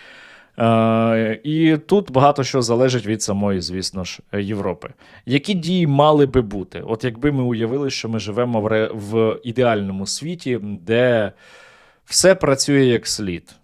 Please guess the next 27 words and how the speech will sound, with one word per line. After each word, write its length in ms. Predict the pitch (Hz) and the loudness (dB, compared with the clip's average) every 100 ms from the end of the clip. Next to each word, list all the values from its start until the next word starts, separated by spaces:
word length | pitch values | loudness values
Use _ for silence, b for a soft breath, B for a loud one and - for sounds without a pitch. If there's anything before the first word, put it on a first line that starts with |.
| _ | _
Що 340 | - - - 185 | -12 -4 2 2
мали 360 | 143 147 147 | 4 4 4
би 320 | 127 117 107 101 _ | 0 -2 -6 -8 _
зробити 640 | 104 113 101 120 123 110 | -10 -6 -6 -6 -6 -8
зараз 440 | 92 110 107 98 92 | -4 -2 -2 -6 -8
наші 460 | 107 101 - 98 - | -8 -8 -10 -14 -6
партнери, 600 | 120 113 - 120 127 120 | -6 -6 -6 -2 -2 -2
е, 500 | 104 107 _ _ - 95 95 92 92 92 90 92 | -6 -10 _ _ -12 -8 -6 -6 -6 -6 -8 -8
не 140 | 101 135 | -8 -8
тільки 300 | 143 131 - | -6 -4 -2
американські? 680 | 110 101 - 87 - - - | -2 -2 -6 -10 -10 -16 -12
Ну, 120 | 131 131 | -6 -4
звісно, 320 | 143 175 123 | -4 -2 0
вони 180 | 120 135 | 0 2
мали 240 | 127 120 | 2 2
би 120 | 110 | 0
почати 360 | - 110 120 107 | -4 -4 -2 -4
збивати 420 | 85 104 110 - | -4 0 0 0
російську 460 | 98 - 101 - 101 | -4 -4 -6 -4 -4
авіацію, 720 | 98 120 123 107 95 90 90 | 0 -2 -2 -4 -4 -4 -4
авіацію, 540 | 113 110 123 127 - 98 | -2 2 2 2 0 -4
яка 180 | 92 | -2
вторгається 540 | 104 - 101 110 104 98 | -4 -4 -2 0 0 -4
в 40 | |
їхній 240 | 101 - 98 | -8 -8 -8
повітряний 500 | 92 90 - 90 87 | -8 -10 -8 -8 -8
простір. 460 | - - - - | -10 -12 -12 -16